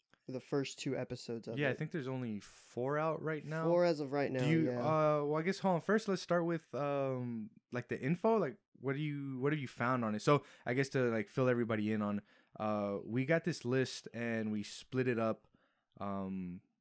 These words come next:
Speaker 2: four ways between the four of us and just kinda broke it up so not everyone was, like, you know, trying to watch, like, all fifteen or however many's on this list.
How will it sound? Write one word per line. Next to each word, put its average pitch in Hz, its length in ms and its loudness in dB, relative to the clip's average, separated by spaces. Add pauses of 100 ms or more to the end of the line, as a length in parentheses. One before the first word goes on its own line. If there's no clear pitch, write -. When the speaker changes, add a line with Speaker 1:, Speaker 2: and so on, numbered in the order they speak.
(300)
Speaker 2:
four 139 260 4
ways 120 260 2
between 110 280 -2
the 101 60 -4
four 101 200 -4
of 98 100 -2
us - 260 -8 (200)
and 101 840 -2 (300)
just 113 120 -8
kinda 113 160 0
broke 113 240 0
it 110 80 0
up 104 140 -2
so 110 100 -4
not 101 160 -2
everyone 101 380 -2
was, 95 140 -6
like, 92 160 -8 (120)
you 117 80 -6
know, 98 80 -4
trying 120 220 -4
to 98 60 -2
watch, 98 300 -4
like, 90 120 -10
all 92 280 -4
fifteen 101 380 -6
or 95 80 -4
however 95 260 -4
many's 92 260 -4
on 92 100 -4
this 87 160 -8
list. 95 260 -6